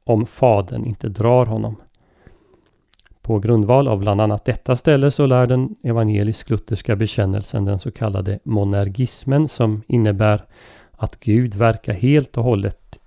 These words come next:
i en människas vilja vid omvändelsen. Gud gör en ovillig människa villig.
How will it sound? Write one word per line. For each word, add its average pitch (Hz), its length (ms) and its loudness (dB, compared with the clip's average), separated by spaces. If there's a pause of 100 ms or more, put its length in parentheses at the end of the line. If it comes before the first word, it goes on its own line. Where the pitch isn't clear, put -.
i 104 140 0
en 101 120 2
människas 104 520 -2
vilja 104 440 -2 (200)
vid 101 280 -6
omvändelsen. 110 880 -4 (1040)
Gud 117 460 2
gör 101 460 0 (120)
en 98 320 -4
ovillig 110 800 -2
människa 104 540 -4 (180)
villig. 117 600 -4